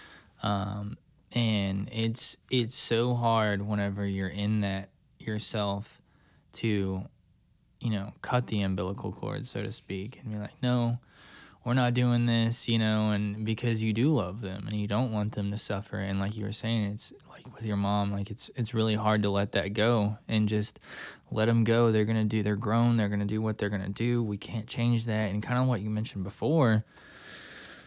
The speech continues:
you know, not letting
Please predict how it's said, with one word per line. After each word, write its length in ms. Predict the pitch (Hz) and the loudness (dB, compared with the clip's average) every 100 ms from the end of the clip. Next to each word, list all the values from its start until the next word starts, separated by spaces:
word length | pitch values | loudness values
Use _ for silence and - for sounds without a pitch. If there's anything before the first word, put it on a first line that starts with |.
| - _ _ _ _ - | -20 _ _ _ _ 2
you 160 | 143 127 | 6 8
know, 340 | 107 104 110 - - - | 8 6 2 -2 -10 6
not 340 | 127 139 135 | 10 12 12
letting 560 | 131 143 139 135 131 | 10 10 12 10 8